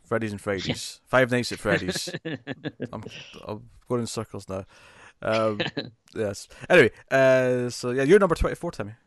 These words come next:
Speaker 2: Twenty-four. That would be, oh, uh, Child's Play. I think you had it, uh, earlier in your
Speaker 1: I,
Speaker 2: list.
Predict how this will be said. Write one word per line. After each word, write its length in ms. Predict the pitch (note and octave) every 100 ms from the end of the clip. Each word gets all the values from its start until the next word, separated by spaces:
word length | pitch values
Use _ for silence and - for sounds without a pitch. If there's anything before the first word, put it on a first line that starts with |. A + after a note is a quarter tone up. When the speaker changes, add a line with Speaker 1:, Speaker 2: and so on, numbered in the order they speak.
| _ _ _ - _ -
Speaker 2:
Twenty-four. 1080 | - C#3 D3+ D3 C#3+ - A#2 A#2+ G#2+ F#2 - -
That 180 | G#2
would 160 | G2+ A#2
be, 540 | A#2 A#2+ A#2+ A#2+ A#2+ -
oh, 140 | D#3+
uh, 360 | - A#2 A#2+ B2+
Child's 560 | - - F3 E3+ A#2
Play. 400 | - - - - -
I 100 | B2+
think 220 | B2+ D3
you 100 | D3
had 220 | B2+ B2
it, 160 | B2 -
uh, 300 | A#2+ A#2 A2 - - -
earlier 440 | B2 A#2+ A#2 A#2 -
in 120 | A#2+
your 100 | C3+
Speaker 1:
I, 20 |
Speaker 2:
list. 340 | B2+ - -